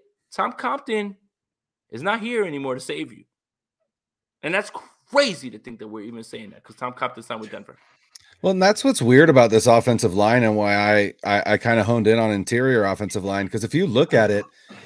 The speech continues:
Speaker 2: it, they've got, like, a ton of dudes that play tackle, and they've got, uh, two guys that actually play guard, and that's it. So I, I'm wondering if part of why they're not talking about McGlinchey is 'cause they do have Jalen Moore,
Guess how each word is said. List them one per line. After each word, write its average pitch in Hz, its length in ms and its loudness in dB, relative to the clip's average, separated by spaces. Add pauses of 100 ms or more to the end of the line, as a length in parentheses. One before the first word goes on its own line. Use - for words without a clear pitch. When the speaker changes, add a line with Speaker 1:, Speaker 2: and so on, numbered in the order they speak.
(240)
Speaker 2:
it, 131 280 -2
they've 147 320 4
got, 226 240 2
like, 180 200 0
a 135 100 6
ton 131 360 0
of 127 120 2
dudes 131 300 0
that 117 160 -4
play 110 180 -2
tackle, 156 560 -4 (500)
and 127 380 -2
they've 120 180 -4
got, 123 380 -2 (640)
uh, 104 580 -2 (120)
two 170 260 -2
guys 110 340 -2
that 104 200 -6
actually 104 360 -6
play 104 220 -6
guard, 87 320 -6
and 92 100 -12
that's 98 220 -10
it. 104 240 -6
So 107 540 -4
I, 135 260 -2
I'm 123 260 -4
wondering 147 420 -4
if 117 260 -10
part 123 260 -4
of 104 260 -8 (400)
why 110 180 -4
they're 120 140 -4
not 104 240 -8
talking 113 360 -8
about 127 240 -6
McGlinchey 139 440 -10
is 147 140 -10
'cause 107 160 -10
they 107 100 -4
do 113 200 -8
have 117 180 -4
Jalen 92 320 -10
Moore, 87 320 -14